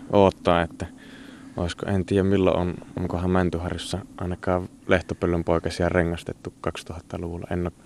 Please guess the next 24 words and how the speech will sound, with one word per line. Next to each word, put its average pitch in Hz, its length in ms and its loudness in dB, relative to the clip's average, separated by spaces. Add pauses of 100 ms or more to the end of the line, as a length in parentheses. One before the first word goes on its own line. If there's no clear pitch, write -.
(120)
en 101 120 2
nyt 98 120 0
kyllä 101 180 4
mene 95 220 2
sanomaan, 95 500 2
mutta - 280 -8 (720)
ei 101 160 6
niitä 95 200 2
täällä 101 320 6 (200)
kauheasti, 92 460 2
sit - 120 -14
se 101 100 -8
raja 92 300 2
menee 82 300 -2
tossa - 320 -12 (720)
Kouvolan 87 480 4
puolella 87 400 -6
oikeastaan 101 460 -12
ja 104 60 -14
sitten - 340 -16 (540)
kiertäät - 420 -2
Keski-Suomessa - 760 -8
jonkun - 340 -16
verran. - 180 -20